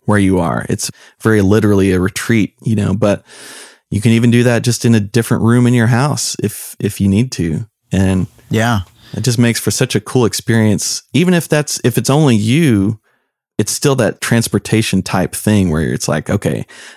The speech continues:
Speaker 1: I'm now in this, my creative sweet spot almost."
Speaker 2: Exactly.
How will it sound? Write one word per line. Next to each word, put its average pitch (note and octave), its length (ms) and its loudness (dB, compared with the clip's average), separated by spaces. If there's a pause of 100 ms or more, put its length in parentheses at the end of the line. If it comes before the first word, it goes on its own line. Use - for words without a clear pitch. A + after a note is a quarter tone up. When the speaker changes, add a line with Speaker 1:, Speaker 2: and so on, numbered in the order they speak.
(140)
Speaker 1:
I'm G#2+ 200 2
now G#2+ 260 4
in G2+ 240 2
this, - 540 -2
my G#2+ 160 2
creative G#2+ 460 0
sweet - 300 -2
spot E2+ 280 -2
almost." - 680 -6 (380)
Speaker 2:
Exactly. F#2 640 -2